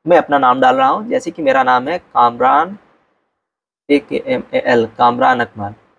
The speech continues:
ओके दोस्तों, मैं अपना यहाँ नाम लिख दिया। यहाँ पे आप कुछ भी अपना ये date of birth डाल सकते हैं, मैं अपना date of birth डाल रहा हूँ।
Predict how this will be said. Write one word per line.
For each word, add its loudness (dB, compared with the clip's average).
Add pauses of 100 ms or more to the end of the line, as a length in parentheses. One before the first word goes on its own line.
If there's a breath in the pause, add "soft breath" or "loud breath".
(160)
ओके 0
दोस्तों, 0 (600)
मैं 2
अपना 0
यहाँ 2
नाम 0
लिख -4
दिया। 2 (340 soft breath)
यहाँ 4
पे -2
आप 0
कुछ -16
भी 0
अपना 0 (120)
ये 2 (100)
date 2
of 2
birth 2
डाल 4
सकते -10
हैं, -8 (720)
मैं 2
अपना 2
date 4
of 4
birth 2
डाल 4
रहा 0
हूँ। -8